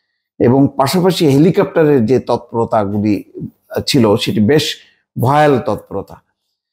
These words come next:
আহ, তার সাথে কিন্তু মিলছে না আসলে কোনটা স-, সত্য এবং এটা কে আসল ঘটনাটা সামনে আনবে এটা বোঝা যাচ্ছে না। এক, হয়তো প্রধানমন্ত্রী,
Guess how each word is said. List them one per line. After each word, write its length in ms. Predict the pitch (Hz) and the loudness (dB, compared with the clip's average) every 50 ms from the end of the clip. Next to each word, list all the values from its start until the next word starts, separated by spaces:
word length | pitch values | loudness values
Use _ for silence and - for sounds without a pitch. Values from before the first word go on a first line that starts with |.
| _ _ _ _ _ - | _ _ _ _ _ -4
আহ, 100 | - - | -2 -2
তার 180 | - 180 - | 0 0 0
সাথে 260 | 160 - 175 - 175 147 | 0 0 -2 -2 0 0
কিন্তু 220 | 156 147 123 135 | 0 0 0 0
মিলছে 420 | 123 139 151 175 175 - - 135 110 | 0 2 2 2 2 0 -2 -4 -6
না 120 | 78 58 - _ _ _ _ _ _ _ _ _ _ | -6 -10 -12 _ _ _ _ _ _ _ _ _ _
আসলে 240 | - 131 - 190 190 185 | -6 -4 0 2 0 2
কোনটা 320 | 185 165 151 131 - 117 | 2 2 2 2 0 -2
স-, 140 | 110 - - - _ _ _ _ _ - | -4 -6 -10 -14 _ _ _ _ _ -16
সত্য 320 | - - 120 - - _ - - - _ _ _ _ _ _ _ _ | -6 -4 -4 -6 -6 _ -18 -20 -20 _ _ _ _ _ _ _ _
এবং 180 | - 135 135 131 131 - - | 0 2 2 2 0 -2 -2
এটা 200 | - 139 135 127 | -2 0 0 0
কে 300 | - - - 170 170 175 175 175 - - - - _ _ _ _ _ _ | -2 -2 0 2 2 4 4 2 0 -2 -4 -12 _ _ _ _ _ _
আসল 360 | - - 147 - - 202 220 214 190 | -6 -4 -4 -2 0 2 2 2 2
ঘটনাটা 480 | 156 185 160 170 170 175 165 - - 147 | 2 0 -2 -2 -2 -2 -2 -4 -4 -10
সামনে 360 | - - - 131 127 131 131 | -12 -6 -4 -2 -2 0 -2
আনবে 320 | 120 110 104 95 85 98 156 175 - _ _ _ _ _ _ _ | -2 -2 -4 -4 -6 -6 -8 -8 -12 _ _ _ _ _ _ _
এটা 140 | 156 139 151 | 0 2 2
বোঝা 300 | 127 117 110 104 113 107 | 2 2 2 2 2 0
যাচ্ছে 320 | 98 98 95 - - 120 - | 0 0 -2 -4 -8 -12 -14
না। 100 | - - - _ _ _ _ _ _ | -14 -14 -16 _ _ _ _ _ _
এক, 240 | - 135 156 170 165 - - - _ _ _ _ _ - | 0 2 2 2 0 -4 -12 -20 _ _ _ _ _ -2
হয়তো 180 | 151 147 185 160 | -2 0 0 0
প্রধানমন্ত্রী, 640 | - 160 139 147 143 143 143 143 139 127 - 143 139 | 0 0 0 2 2 2 2 2 2 2 2 2 2